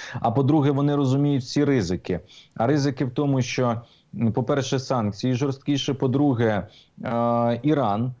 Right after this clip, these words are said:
який зараз має проблеми на Близькому Сході, йому потрібно самим зброю чи передавати там хуситам, Хезболі чи іншим там утворенням, які вони підтримують. Ну і ризики, які є, е, для Ірану так само. Тобто це цілий комплекс факторів. Тому Росія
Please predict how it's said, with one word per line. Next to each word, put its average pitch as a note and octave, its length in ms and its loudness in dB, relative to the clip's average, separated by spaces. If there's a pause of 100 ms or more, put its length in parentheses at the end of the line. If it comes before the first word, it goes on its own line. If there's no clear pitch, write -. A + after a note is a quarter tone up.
(140)
який B2+ 380 0
зараз B2+ 360 -2
має B2+ 260 2
проблеми A#2+ 460 2
на A#2 120 0
Близькому A#2 480 0
Сході, A2+ 360 0
йому A2 280 2
потрібно A2 420 2
самим A2+ 340 2
зброю G#2 380 2
чи F#2+ 140 -4
передавати G#2 560 0
там G2 220 -2
хуситам, A#2 640 0 (240)
Хезболі A#2+ 540 2
чи A#2 180 0
іншим A#2 340 0
там G#2+ 300 2
утворенням, G#2+ 540 2
які G2+ 220 0
вони G#2 220 2
підтримують. F#2+ 720 0 (520)
Ну C#3 140 4
і F3+ 120 4
ризики, B2 440 2
які G2+ 280 0
є, G2 280 2 (400)
е, G#2+ 220 2
для G2+ 140 2
Ірану G#2+ 400 2
так G2 180 -4
само. F2+ 340 -2
Тобто G#2 260 -4
це C#3+ 180 -2
цілий C#3+ 300 0
комплекс C3 440 -2
факторів. F#2 480 -2
Тому C#3 280 2
Росія E3 560 2